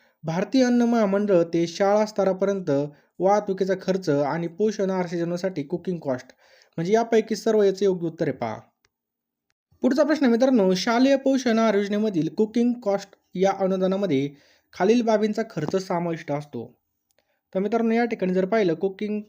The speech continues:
कॉस्ट या अनुदानामध्ये, तर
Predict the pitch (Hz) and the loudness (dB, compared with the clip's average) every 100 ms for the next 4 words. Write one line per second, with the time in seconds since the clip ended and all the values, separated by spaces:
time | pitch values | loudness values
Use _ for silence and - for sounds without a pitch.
0 | - 190 185 - - _ _ _ - 180 | -4 -4 -4 -12 -20 _ _ _ -2 0
1 | 185 190 185 185 185 190 139 147 - _ | 0 0 0 0 0 0 0 -2 -10 _
2 | _ - | _ -4